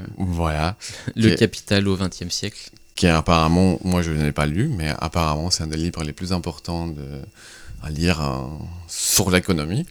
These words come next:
Speaker 2: Ouais.
Speaker 1: Donc, euh, voilà, et qui est réalisé d'ailleurs par Thomas Piketty aussi. Et, euh, en co-réalisation avec Justine Parmenton.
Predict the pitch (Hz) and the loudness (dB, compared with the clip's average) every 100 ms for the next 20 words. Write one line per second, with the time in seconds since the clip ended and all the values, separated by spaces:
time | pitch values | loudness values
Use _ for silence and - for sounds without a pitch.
0 | - 98 87 - 80 80 80 78 73 82 | 2 2 2 -4 -4 0 0 0 -2 0
1 | 82 78 76 73 69 65 58 50 - - | 2 2 0 0 0 -2 -4 -8 -12 -16
2 | _ _ _ _ - - 78 80 98 95 | _ _ _ _ -16 -12 -4 2 4 4
3 | 87 90 98 90 - 107 101 85 92 104 | 2 6 6 6 6 6 6 6 4 2
4 | 87 78 71 67 71 98 95 - - 85 | 2 2 0 -2 4 6 6 2 -6 -4
5 | 78 - - - - - - - - 78 | -2 -4 -8 -18 -18 -18 -20 -20 -6 0
6 | 82 80 80 76 69 69 67 76 - - | 2 2 0 -2 -4 -6 -8 -12 -14 0
7 | 90 131 78 85 76 85 - 82 67 64 | 2 2 2 0 2 0 0 0 -2 -4
8 | 80 76 78 85 78 80 78 73 120 95 | -6 -8 -6 -6 -2 0 0 2 4 4